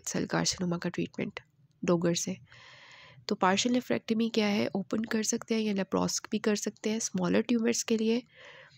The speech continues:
particularly when bilateral or with associated genetic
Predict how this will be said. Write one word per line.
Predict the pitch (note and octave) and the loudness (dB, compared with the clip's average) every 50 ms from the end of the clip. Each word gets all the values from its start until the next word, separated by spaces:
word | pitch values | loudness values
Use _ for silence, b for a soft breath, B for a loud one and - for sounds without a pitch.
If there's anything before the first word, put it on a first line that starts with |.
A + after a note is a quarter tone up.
| B _ - | B _ 4
particularly | G#3+ G#3 G3+ G3+ A3+ A3 A3 G#3+ G#3+ G#3+ G#3 G#3 G#3+ G#3 | 6 6 6 4 2 0 2 0 0 2 2 0 0 0
when | G#3 G#3 G#3+ A#3 - _ - F3 | 0 -2 -2 -6 -12 _ -2 0
bilateral | F3+ F3+ F#3 F#3 F3 E3+ E3 - - - D#3 F#3 F#3 - - - - _ - - - _ - _ - - - - | 2 4 4 4 2 2 0 0 -2 -4 -4 -4 -6 -12 -18 -20 -20 _ -20 -20 -20 _ -20 _ -20 -20 -4 0
or | G3+ G3+ G#3 G#3+ G#3 | 2 2 4 4 4
with | A3 G#3 - - | 2 2 2 -2
associated | G#3 - - G3+ F#3+ - - G3 F#3+ - G3+ G#3 F#3+ | -4 -2 0 0 0 0 0 -2 0 0 0 0 2
genetic | - F#3+ F#3 F3+ F#3 F3 - F3+ | 2 2 4 2 2 2 0 -2